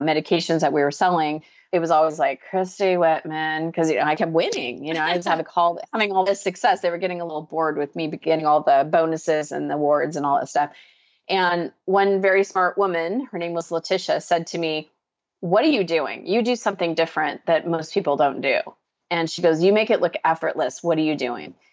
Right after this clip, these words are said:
Speaker 1: And she was at the lower, like, if there was, say, four hundred fifty people in the company that were salespeople, she was, like,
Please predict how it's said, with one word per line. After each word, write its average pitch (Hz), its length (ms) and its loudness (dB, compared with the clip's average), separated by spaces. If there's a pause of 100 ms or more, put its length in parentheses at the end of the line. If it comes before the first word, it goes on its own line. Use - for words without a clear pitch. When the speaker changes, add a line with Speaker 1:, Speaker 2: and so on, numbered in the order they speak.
(160)
Speaker 1:
And 180 120 2
she 269 200 0
was 233 200 2
at 170 200 2
the 160 100 2
lower, 165 720 2
like, 147 320 -2
if 165 140 -6
there 170 100 6
was, 160 160 0
say, 160 200 2
four 165 280 2
hundred 165 240 -2
fifty 156 320 -2
people 147 720 2
in 160 320 2
the 143 220 4
company 156 400 -2
that 143 120 2
were 139 60 -4
salespeople, 151 600 0
she 175 180 0
was, 160 120 -2
like, 143 220 2